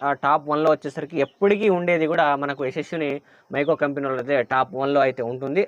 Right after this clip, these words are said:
అది ఎందుకంటే మనం గత నాలుగు సంవత్సరాల నుంచి నేను చూస్తున్నాను, ఆ సీడ్కి అయితే ఎలాంటి డోకలు రాలేదు, ఏం రాలేదు.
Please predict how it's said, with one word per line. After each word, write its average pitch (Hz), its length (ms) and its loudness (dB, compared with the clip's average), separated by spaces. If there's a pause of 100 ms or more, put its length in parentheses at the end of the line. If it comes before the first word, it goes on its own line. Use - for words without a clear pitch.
అది 143 140 0
ఎందుకంటే 170 580 2 (300)
మనం 139 240 -2
గత 147 140 0
నాలుగు 147 320 2
సంవత్సరాల 160 380 0
నుంచి 180 140 -4
నేను 156 180 0
చూస్తున్నాను, 156 600 -2
ఆ 139 140 2
సీడ్కి 165 340 -4
అయితే 160 260 2
ఎలాంటి 151 380 2
డోకలు 147 340 4
రాలేదు, 151 320 2
ఏం 156 320 0
రాలేదు. 139 400 2